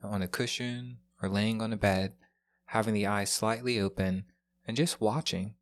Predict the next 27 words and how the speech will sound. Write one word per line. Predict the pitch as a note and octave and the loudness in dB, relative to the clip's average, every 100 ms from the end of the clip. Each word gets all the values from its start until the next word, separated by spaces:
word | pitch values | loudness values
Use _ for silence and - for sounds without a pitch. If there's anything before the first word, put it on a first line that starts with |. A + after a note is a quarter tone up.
| _ _ _ _ | _ _ _ _
It | A2+ - | -2 2
can | A2+ | 2
be | G2+ | 4
nature, | G2+ A#2+ - - B2 A#2+ A#2+ - _ _ _ | 4 2 0 0 0 0 -4 -10 _ _ _
it | - - | -4 0
can | G2+ | 0
be | F#2+ F#2 | 0 0
an | F2+ | 0
ocean, | A2+ A#2 - A#2 A2+ A2 A#2 - _ _ _ | 0 0 0 0 -2 -4 -8 -12 _ _ _
it | G#2+ | -4
could | B2 | -2
even | A2 C3+ D3+ C#3 | 0 0 -2 -2
be | A2 | -2
similar | - A#2 A2+ G#2+ | -2 -2 -2 -4
to | - | -2
our | G2 | -2
previous | - C#3+ D3+ F2+ | 2 2 2 0
practice | - G2+ F#2+ - - G#2+ | 0 0 0 -2 -8 -2
where | G2 | 0
we | |
were | G2 | 2
watching | G2+ - G#2 | 0 0 0
the | G2 | 2
incense. | G2 C#3 - B2 - - - _ _ - | 2 0 -2 -4 -6 -14 -16 _ _ -2
However, | A2+ A2 A2 G2+ | 0 2 0 0
this | C3+ - | 0 0
time, | - G#2+ G2 F#2+ | 0 2 2 0